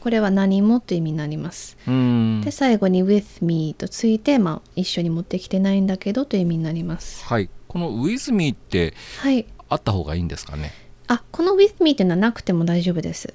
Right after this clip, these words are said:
Speaker 2: 大丈夫ですか？
Speaker 1: はい、大丈夫です。
Speaker 2: はい。じゃあ、I didn't bring anythingだけでもいいと。
Speaker 1: はい、大丈夫です。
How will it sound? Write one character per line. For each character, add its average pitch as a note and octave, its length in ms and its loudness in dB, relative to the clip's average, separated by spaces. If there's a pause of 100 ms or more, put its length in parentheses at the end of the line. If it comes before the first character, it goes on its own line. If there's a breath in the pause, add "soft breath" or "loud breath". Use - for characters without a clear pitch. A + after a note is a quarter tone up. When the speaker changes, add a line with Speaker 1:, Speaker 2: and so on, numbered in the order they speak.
Speaker 2:
大 G#2+ 220 0
丈 E2+ 80 -4
夫 E2 40 -2
で - 60 -6
す B3+ 80 4
か？ - 120 4
Speaker 1:
は - 40 -2
い、 G3 60 2
大 F#3+ 40 0
丈 F#3+ 120 0
夫 F#3 100 -2
で F3 140 -4
す。 - 320 -12
Speaker 2:
は F2+ 100 0
い。 - 100 -6 (200)
じ G2+ 80 -4
ゃ F#2 180 -2
あ、 A#2 60 -8
I A2 160 -2 (180)
didn't C#3 340 0 (160)
bring B2 320 2
anything A#2 460 0
だ G2+ 160 -2
け G3 80 -4
で G3 80 2
も - 160 -2 (100)
い F2+ 100 -8
い - 20 -8
と。 - 120 -14
Speaker 1:
は - 560 -8
い、 - 160 -2
大 - 160 -6
丈 F3+ 120 -2
夫 E3+ 80 -6
で E3 120 -8
す。 - 300 -16